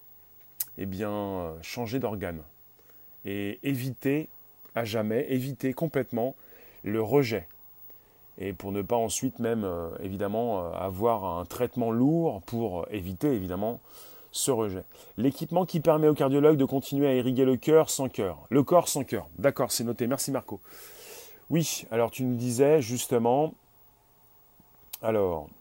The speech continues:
bizarre que le cœur externe n'ait pas été miniaturisé.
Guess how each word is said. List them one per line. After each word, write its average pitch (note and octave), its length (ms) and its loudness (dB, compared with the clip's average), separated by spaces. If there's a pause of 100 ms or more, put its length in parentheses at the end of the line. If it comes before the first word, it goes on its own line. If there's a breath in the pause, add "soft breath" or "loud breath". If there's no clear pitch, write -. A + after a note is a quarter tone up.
(1000 loud breath)
bizarre G#2+ 340 0
que - 80 -6
le G2 80 -4
cœur F#2 200 -4
externe B2 500 -2
n'ait G2 160 -4
pas B2+ 260 0
été C3 460 -4
miniaturisé. A#2+ 760 -2